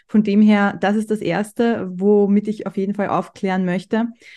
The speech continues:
Und das andere ist, du musst nicht jede Woche bloggen. Auch über das haben wir schon gesprochen, äh, über diese Frequenz. Und ich weiß, dass es ganz viele Leute, oder ganz viele, es gibt auch Leute, die dann sagen, okay, aber beim Bloggen, du musst schon regelmäßig jede Woche veröffentlichen, weil das ist ganz wichtig und bla bla bla.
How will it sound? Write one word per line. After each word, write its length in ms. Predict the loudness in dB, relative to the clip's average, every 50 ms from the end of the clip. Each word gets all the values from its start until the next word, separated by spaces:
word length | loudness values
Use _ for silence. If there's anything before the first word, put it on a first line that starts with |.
| -20 _ _
Und 140 | -2 0 0
das 140 | 0 -2 -2
andere 800 | -2 -2 2 4 4 4 4 4 2 2 0 0 0 0 -2 -4 -6 _ _ _ _ _ _ _ _ _ _ _ _ -18 _ 0
ist, 360 | 2 2 2 0 -4 -10 -16 _ _ _ _ _
du 100 | -2 0
musst 340 | 2 2 2 2 0 -4 -4
nicht 220 | -4 -4 -4 -4
jede 220 | -6 -6 -4 -4 -4
Woche 220 | -4 -6 -8 -8
bloggen. 400 | -6 -6 -6 -6 -6 -10 -12 -14 _ _ _ _ _ _ _
Auch 120 | -2 0
über 160 | 2 2 2 2
das 300 | 0 0 -2 -2 -2 -2
haben 140 | 0 0
wir 80 | 0 0
schon 220 | 0 0 -2 -2
gesprochen, 760 | -2 -4 -8 -10 -8 -6 -6 -6 -6 -6 -4 -2 0 0 0 -2
äh, 280 | -2 -2 -4 -2 -2
über 140 | -2 -2 0
diese 240 | -2 -2 -2 -4 -6
Frequenz. 600 | -6 -6 -8 -6 -4 -4 -2 0 -2 -2 -2 -4
Und 300 | -4 -4 -4 -4 -4 -8
ich 120 | -8 -6
weiß, 260 | -4 -2 -2 -4 -4
dass 120 | -4 -6 -8
es 140 | -8 -10 _
ganz 300 | -8 -8 -8 -8 -10 -8
viele 240 | -6 -4 -4 -2
Leute, 400 | -2 -2 -2 -4 -4 -6 -8 -8 -8
oder 120 | -10 -8
ganz 180 | -8 -10 -12 -12
viele, 180 | _ -10 -10
es 100 | -10 -4
gibt 200 | -4 -4 -4 -2
auch 120 | -4 -4 -2
Leute, 260 | -2 -2 -2 -2 -2
die 40 | -4
dann 180 | -2 -4 -4
sagen, 320 | -4 -2 -2 -2 -2 -4 -6 -10 -16 -20 -20 -20 -20 _ _
okay, 320 | -10 -8 -4 -2 0 2 2
aber 160 | 2 2 2
beim 160 | 2 0 2
Bloggen, 320 | 2 0 0 2 2 2
du 80 | 2 2
musst 200 | 0 -2 -6 -4
schon 180 | 0 0 0 2
regelmäßig 680 | 0 0 -2 0 0 2 0 0 -2 -4 -8 -8 -6
jede 200 | -4 -4 -2 -2
Woche 220 | -2 -4 -4 -4 -6
veröffentlichen, 760 | -6 -4 -4 -2 0 0 0 0 2 0 0 0 0 -2
weil 100 | -2 -2
das 140 | -4 -4 -6
ist 120 | -6 -6 -4
ganz 220 | -6 -6 -4 -4
wichtig 340 | -4 -4 -4 -4 -6 -4 -4
und 100 | -4 -4
bla 140 | -4 -6 -4
bla 140 | -4 -4 -4
bla. 340 | -4 -2 -2 -2 -4 -4